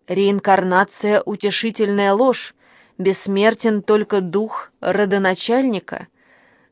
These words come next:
Она все больше уверовала в эту истину – предполагая между тем, что ей не сдобровать, если легковерные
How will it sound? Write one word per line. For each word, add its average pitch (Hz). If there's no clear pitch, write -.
Она 190
все 196
больше 254
уверовала 202
в 175
эту 185
истину – 185
предполагая 220
между 226
тем, 247
что -
ей 220
не 240
сдобровать, 202
если 196
легковерные 196